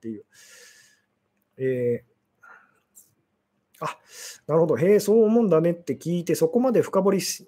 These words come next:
せずにそのままになってますと。なるほど。そうですね。あ、関係が浅い方に対してはそれでもいいと思いますと。でも関係が深い相手と、特にご-、自分のその生活上のこうパートナー、あの、とかですね、価値観が違うと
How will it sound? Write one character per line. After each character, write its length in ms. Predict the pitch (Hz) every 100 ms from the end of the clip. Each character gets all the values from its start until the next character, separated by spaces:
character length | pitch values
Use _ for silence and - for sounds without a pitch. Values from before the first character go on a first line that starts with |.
| -
せ 200 | - 190
ず 160 | 185
に 160 | 180 175
そ 100 | 175
の 60 | 185
ま 120 | 190
ま 100 | 190
に 60 |
な 100 | 170
っ 60 | 160
て 80 | 147
ま 80 | 139
す 80 |
と。 80 | - _ - - - - _
な 160 | 139 151
る 160 | 190
ほ 180 | 165 175
ど。 200 | 170 170
そ 260 | 160 240 285
う 40 |
で 80 | 175
す 100 | 147
ね。 220 | 165 165 -
あ、 160 | 151
関 300 | 147 233 285
係 180 | 302 277
が 140 | 247
浅 180 | 180 240
い 40 | 240
方 180 | 233 247
に 120 | 175
対 180 | 202 170
し 60 |
て 40 | 208
は 80 |
そ 100 | 156
れ 60 | 165
で 80 | 175
も 80 | 151
い 60 |
い 20 |
と 60 | 143
思 100 | 110
い 40 | 104
ま 80 |
す 80 | 92
と。 60 | - _ -
で 80 | 175
も 60 |
関 480 | 156 - 190 180 247
係 160 | 262 254
が 100 | 226
深 220 | - 269
い 20 |
相 160 | 160 156
手 80 |
と、 140 | 170 - - - - -
特 160 | 262 269
に 100 | 185
ご-、 180 | 175 170
自 160 | 175
分 100 | 202
の 80 | 226
そ 120 | 214
の 60 | 208
生 180 | 208 240
活 340 | 240 240 226
上 160 | 208 214
の 80 |
こ 80 | 202
う 40 | 185
パ 160 | 240
ー 20 | 233
ト 80 |
ナ 80 | 156
ー、 140 | 113 -
あ 140 | 151 156
の、 440 | 156 147 143 135 - - - -
と 80 | 196
か 80 | 170
で 80 | 135
す 100 | 143
ね、 140 | 123
価 120 | -
値 80 | -
観 120 | 220
が 80 | 160
違 200 | 139 175
う 60 | 151
と 140 | -